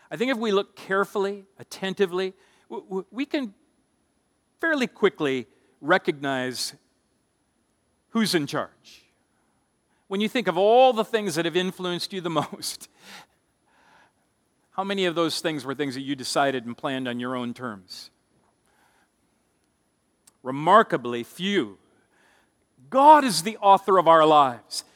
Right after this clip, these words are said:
We are His epic poem. So Paul believed this, and that's why he writes in chapter one, verses one through three, "Paul, an apostle of Christ Jesus, by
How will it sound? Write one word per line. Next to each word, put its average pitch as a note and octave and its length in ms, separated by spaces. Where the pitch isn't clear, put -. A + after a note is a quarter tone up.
We B3+ 300
are A#3 200
His B3+ 840
epic G#3 480
poem. C3+ 420
So A3+ 220
Paul D#4 280
believed F#3+ 340
this, C#3 160
and F#3 80
that's G#3 160
why G#3+ 160
he F3+ 140
writes D#3 400
in D3 80
chapter E3 280
one, D3+ 220
verses D3 320
one D#3+ 200
through F#3+ 180
three, B2+ 460
"Paul, A3+ 540
an E3+ 160
apostle G3 560
of F3+ 100
Christ G3 400
Jesus, D3 760
by A#3 720